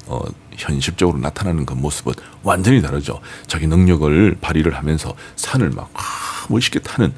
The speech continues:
어, 그런 사람으로, 어, 변모할 수가 있습니다. 그래서 우리는, 어, 여기서 항상, 어, 여러분들이 잊지 말아야 될 말이 있습니다. 바로 사주 불여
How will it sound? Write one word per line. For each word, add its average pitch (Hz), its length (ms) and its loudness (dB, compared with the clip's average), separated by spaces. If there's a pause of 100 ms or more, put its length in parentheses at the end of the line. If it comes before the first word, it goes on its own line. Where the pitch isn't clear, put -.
(100)
어, - 160 -10
그런 78 320 0
사람으로, 67 720 0 (240)
어, - 220 -6
변모할 67 400 -4
수가 - 200 -8
있습니다. - 460 -8 (340)
그래서 73 240 -6
우리는, 78 440 2 (360)
어, - 300 -6
여기서 107 400 2 (240)
항상, 76 580 0 (120)
어, - 120 -4 (320)
여러분들이 67 400 -4
잊지 - 280 -10
말아야 80 220 -6
될 69 180 -8
말이 67 240 -10
있습니다. - 500 -12 (180)
바로 73 520 2 (220)
사주 80 720 2 (400)
불여 95 420 4